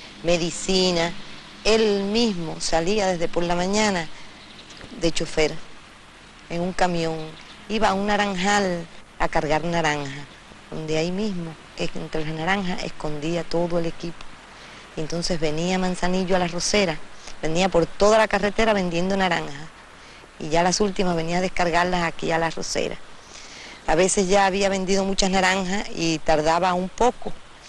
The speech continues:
en llegar. Cuando nosotros veíamos que llegaba la noche, ya teníamos combinación con él de que era que iba a entrar un poco tarde,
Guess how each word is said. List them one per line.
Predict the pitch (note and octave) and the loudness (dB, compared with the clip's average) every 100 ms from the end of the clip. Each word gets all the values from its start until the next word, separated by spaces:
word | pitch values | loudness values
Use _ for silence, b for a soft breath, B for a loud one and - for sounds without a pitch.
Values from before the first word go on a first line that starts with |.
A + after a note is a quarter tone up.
| B B - | B B -4
en | D#3+ D#3+ D#3+ | 0 2 2
llegar. | D#3 E3+ G#3 G#3 | 2 4 4 2
Cuando | F3 D#3 | 0 -2
nosotros | D3 D#3+ | -4 -2
veíamos | F#3+ F#3+ G3+ G3+ | 0 2 0 0
que | - E3 D#3+ | 0 0 2
llegaba | D#3 E3 E3 | 2 4 4
la | G3 | 4
noche, | G3 G3+ G3 A3+ | 4 2 2 2
ya | F#3+ | 2
teníamos | E3+ F3 F3+ | 0 0 0
combinación | - F3+ E3+ F3 F3+ F3+ | -2 -2 0 0 -2 -2
con | - G3 | 0 2
él | G3+ G3 | 2 2
de | F#3+ | 0
que | - | 2
era | D#3+ E3+ | 2 2
que | - | 2
iba | D#3 E3+ | 2 2
a | |
entrar | F3 - F3 | 0 2 2
un | F3+ | 2
poco | F3 E3 F#3 | 0 0 2
tarde, | - A#3 A3 E3+ | 2 2 2 -2